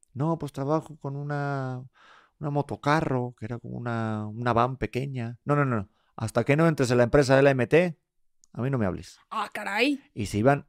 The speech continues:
Speaker 1: eso contado por mi abuela, había que escuchar la versión de mi abuelo, pero <laughs> estando los dos muertos ya no sé quién tiene la razón.
Speaker 2: Complicado. <laughs>
Speaker 1: Está un poco complicado. Pero me lo contaba mi abuela y me lo decía con una sonrisa y me encantaba, ¿no? Como de, decía, "No, no,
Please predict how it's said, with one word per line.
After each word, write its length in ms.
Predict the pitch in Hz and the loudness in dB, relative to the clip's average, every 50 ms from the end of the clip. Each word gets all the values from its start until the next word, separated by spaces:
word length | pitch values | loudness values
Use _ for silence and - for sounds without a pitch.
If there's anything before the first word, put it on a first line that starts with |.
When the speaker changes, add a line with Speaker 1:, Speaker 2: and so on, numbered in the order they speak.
| _ _ | _ _
Speaker 1:
eso 220 | - - - 90 87 | -16 -10 -10 -10 -10
contado 360 | - 90 85 - 92 98 95 - | -10 -12 -12 -8 -6 -6 -4 -4
por 140 | 101 98 | -4 -2
mi 80 | 110 113 | 0 0
abuela, 380 | 107 95 101 101 110 139 175 - _ | 2 2 2 0 0 -4 -8 -14 _
había 200 | 92 87 85 87 | -8 -8 -6 -6
que 60 | 95 | -6
escuchar 300 | 90 95 101 - - 95 | -6 -8 -8 -6 -4 -4
la 40 | 95 87 | -2 -2
versión 260 | 90 85 - 98 95 | -4 -4 -4 -4 -4
de 60 | 98 | -2
mi 80 | 92 92 | -2 -2
abuelo, 280 | 92 95 98 104 104 | 0 0 0 0 0
pero 280 | - 95 87 82 80 - _ _ _ | -2 -4 -4 -4 -8 -10 _ _ _
<laughs> 380 | - - - - - 123 - - | -10 -10 -10 -4 -4 -4 -4 -4
estando 320 | - - - 110 113 120 | -10 -2 0 0 4 4
los 120 | 120 120 101 | 4 4 4
dos 120 | 110 107 | 4 2
muertos 380 | 110 117 120 117 - 127 120 113 | 4 2 2 2 4 2 4 4
ya 100 | 117 117 | 4 4
no 100 | 123 123 | 4 2
sé 160 | - - 139 | 2 2 2
quién 180 | 135 131 127 110 | 2 2 -2 -2
tiene 200 | - 120 127 127 | -2 -2 2 2
la 80 | 123 120 | 2 4
razón. 240 | 107 107 101 - 123 143 | 4 2 2 2 2 0
Speaker 2:
Complicado. 460 | 185 226 254 - - 302 320 339 320 | 0 -4 -6 -6 -4 0 0 2 0
<laughs> 240 | - - 302 277 - | 0 0 -4 -6 -6
Speaker 1:
Está 160 | 370 - 123 | -2 0 2
un 60 | 120 | 2
poco 220 | 117 120 120 120 113 | 6 6 6 6 6
complicado. 880 | 113 113 110 117 123 113 107 - - 143 139 - - - 196 185 - - - - - - - - 370 - - - - _ | 4 2 4 2 2 2 2 4 6 4 4 4 4 6 6 6 6 4 -10 -20 -20 -20 -16 -16 -16 -16 -16 -20 -18 _
Pero 580 | - 131 135 131 131 131 127 131 127 127 127 123 | 4 6 6 8 8 8 10 10 10 10 10 10
me 100 | 123 123 | 8 6
lo 100 | 127 120 | 6 6
contaba 340 | 120 113 107 117 120 127 131 | 4 2 2 2 2 2 2
mi 100 | 139 139 | 2 2
abuela 420 | 127 117 117 117 110 98 92 - | 4 6 6 6 4 2 0 -4
y 80 | - - | -4 -2
me 60 | 107 | 2
lo 80 | 110 107 | 2 2
decía 220 | 107 - 113 117 - | 4 4 2 2 4
con 120 | - 127 | 2 4
una 120 | 123 131 | 4 4
sonrisa 560 | 123 110 123 117 120 110 117 113 - 131 131 131 | 2 2 0 2 4 2 2 4 6 6 6 6
y 60 | 123 | 6
me 100 | 110 113 | 4 0
encantaba, 500 | 101 - 107 92 92 - 113 110 107 104 | -2 -2 -4 -6 2 2 4 6 6 4
¿no? 120 | 107 120 | 4 2
Como 260 | - 127 117 104 104 | 0 0 0 2 2
de, 140 | 104 104 101 | 4 4 4
decía, 400 | 101 101 98 - - 104 95 - | 4 2 0 0 0 0 0 2
"No, 120 | - 123 123 | 2 0 0
no, 220 | 110 95 90 - | 0 -2 -4 -6